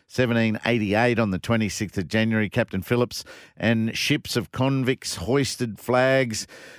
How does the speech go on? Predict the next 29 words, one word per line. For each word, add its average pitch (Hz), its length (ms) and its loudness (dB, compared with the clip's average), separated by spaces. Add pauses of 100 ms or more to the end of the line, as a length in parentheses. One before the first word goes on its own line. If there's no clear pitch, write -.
(140)
to 139 220 2
signal 196 460 0
the 143 100 0
first 135 380 2
permanent 139 500 2
European 120 520 2
settlement 139 640 2
on 104 180 0
Australia. 135 680 2 (480)
Now, 151 200 2
it's - 140 -2
been 208 320 0
referred 151 540 0
to 135 180 2
in 107 200 0
different, 107 560 -4
in 104 240 -2
different 131 340 -2
terms 120 600 0
over 107 320 2
time, 120 500 0
the 135 140 -4
Foundation 127 680 0
Day 175 220 2
in 165 60 0
the 139 100 0
early 147 240 0
eighteen 143 320 2
hundreds, 165 380 -2